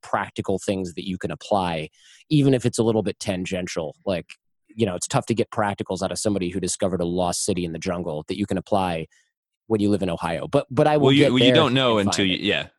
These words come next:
Speaker 2: You, you would be surprised about Ohio, I'll tell you that much.
Speaker 1: Yeah, and,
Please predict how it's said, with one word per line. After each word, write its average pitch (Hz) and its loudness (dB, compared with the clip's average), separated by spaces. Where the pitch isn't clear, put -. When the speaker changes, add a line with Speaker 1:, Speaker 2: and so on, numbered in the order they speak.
Speaker 2:
You, 113 2
you 123 4
would 143 0
be 135 2
surprised 104 0
about 85 0
Ohio, 82 -2
I'll 71 -6
tell 95 -4
you 82 -2
that 78 -8
much. - -12
Speaker 1:
Yeah, 165 4
and, 156 2